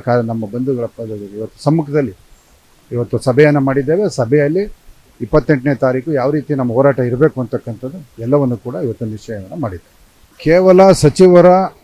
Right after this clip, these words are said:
ರಾಜೀನಾಮೆ ಇಲ್ಲಿ ಸಾಲೋದಿಲ್ಲ. ಯಾಕೆಂದರೆ ಸನ್ಮಾನ್ಯ ಮುಖ್ಯಮಂತ್ರಿಗಳ, ಮುಖ್ಯಮಂತ್ರಿಗಳ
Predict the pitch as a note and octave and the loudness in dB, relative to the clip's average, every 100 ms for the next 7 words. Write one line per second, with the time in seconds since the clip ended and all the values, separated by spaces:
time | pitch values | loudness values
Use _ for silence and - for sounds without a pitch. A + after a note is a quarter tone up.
0 | _ A#2+ C3 C3+ E3 D3+ D3+ D3+ A#2+ B2 | _ -4 -2 2 2 2 0 -2 -2 -6
1 | - G#2+ A2+ F#2 E2 _ A2+ D#3+ D#3 D3+ | -6 -8 -10 -12 -20 _ -16 -6 -2 0
2 | D3 E3+ _ _ _ _ _ _ _ C3 | -2 -4 _ _ _ _ _ _ _ -4
3 | D3 E3+ E3+ D#3+ C#3+ - F3 E3 D#3 D#3 | 0 2 2 2 0 0 2 2 0 0
4 | D3+ D3+ E3 F#3 F#3+ - _ _ _ _ | 0 2 2 0 -4 -10 _ _ _ _
5 | _ _ _ _ _ _ _ C3+ C3+ F#3 | _ _ _ _ _ _ _ 0 4 6
6 | F#3 E3+ F3 D#3+ | 6 8 6 8